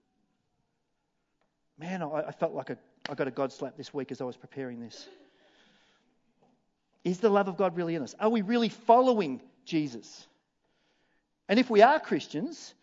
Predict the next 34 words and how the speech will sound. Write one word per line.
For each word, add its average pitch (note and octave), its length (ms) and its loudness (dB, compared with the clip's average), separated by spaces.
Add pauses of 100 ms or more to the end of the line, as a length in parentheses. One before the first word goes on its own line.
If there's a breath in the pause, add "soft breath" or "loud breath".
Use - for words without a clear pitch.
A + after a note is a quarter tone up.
(180 soft breath)
at G3 160 -4
the G#3+ 60 -2
very G3+ 280 6
least, F#3+ 460 -2
we've F#3 180 -6
hardened A3 540 -2
our E3+ 140 2
hearts G3+ 440 -4
towards E3 360 -6
God D3+ 200 0
in C#3 60 -6
this C#3 180 -8
area. A2 300 -8 (920)
Because F3+ 220 -2
again, E3+ 260 -2
two G#3+ 220 -8
thousand G#3+ 480 2
times F3 500 -2 (840 loud breath)
in F3 100 -4
the F3 80 0
Bible, F3+ 500 4 (200)
we E3+ 120 -8
speak, G3 320 -2
we, F3+ 140 -6 (140)
we F3 120 -2
read F#3+ 220 0
about D#3 220 2
how D#3+ 180 0
a C#3 40 0
follower F#3+ 360 -2
of D#3 100 -6
Jesus D#3 340 -10
must D#3+ 720 -4
react D3 640 -6